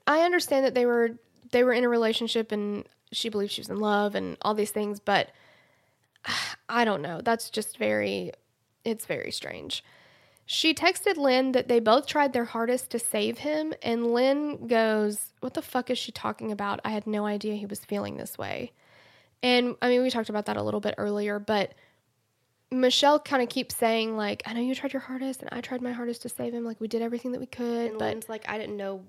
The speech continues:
Speaker 2: we were having to try our hardest to keep him alive."
Speaker 1: Yeah, exactly. She's like, "What, what do you mean?" Like,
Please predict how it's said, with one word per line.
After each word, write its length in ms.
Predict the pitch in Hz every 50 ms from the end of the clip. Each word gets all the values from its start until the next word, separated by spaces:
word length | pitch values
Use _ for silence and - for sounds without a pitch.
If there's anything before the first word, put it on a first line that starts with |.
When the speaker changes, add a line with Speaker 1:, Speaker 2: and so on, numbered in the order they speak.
| 208
Speaker 2:
we 240 | 208 190 196 190 185
were 160 | 190 185 180
having 320 | 175 - 180 180 190 190 185
to 80 | - 175
try 200 | - - 175 170
our 100 | 170 180
hardest 380 | 180 - 170 170 175 170 - -
to 80 | -
keep 180 | _ - 180 -
him 100 | 160 170
alive." 440 | 170 - - 85 73 - - - -
Speaker 1:
Yeah, 240 | - 277 294 262 240 226
exactly. 500 | 226 226 226 220 214 214 - 180 165 220
She's 240 | - - 226 -
like, 100 | 226 214
"What, 220 | 220 220 - - _ _ _ -
what 380 | 233 226 214 220 220 226 226
do 60 | 220
you 140 | 220 214 214
mean?" 160 | 208 208 202 -
Like, 260 | 240 254 240 233 -